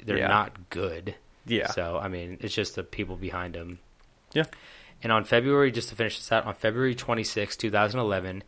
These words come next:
Speaker 1: sixty-three-year-old Theriault was found dead near his cell at Dorchester Penitentiary. His death is believed to be the result of an altercation with his cellmate, Matthew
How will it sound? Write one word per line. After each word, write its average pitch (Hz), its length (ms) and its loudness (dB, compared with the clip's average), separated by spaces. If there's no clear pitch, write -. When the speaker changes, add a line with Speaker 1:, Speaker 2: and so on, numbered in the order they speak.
Speaker 1:
sixty-three-year-old 120 1200 0
Theriault 92 720 0
was 101 140 -2
found 98 400 0
dead 92 560 0
near 101 320 -2
his 151 220 0
cell 110 480 4
at 98 260 -8
Dorchester 117 640 0
Penitentiary. 87 880 -6
His 113 220 -2
death 113 320 4
is 143 140 0
believed 123 420 -2
to 127 80 -2
be 110 160 0
the 110 100 -2
result 101 560 -2
of 98 160 -8
an - 60 -16
altercation 113 840 0
with 104 160 -4
his 98 180 -2
cellmate, 113 760 0
Matthew 120 760 0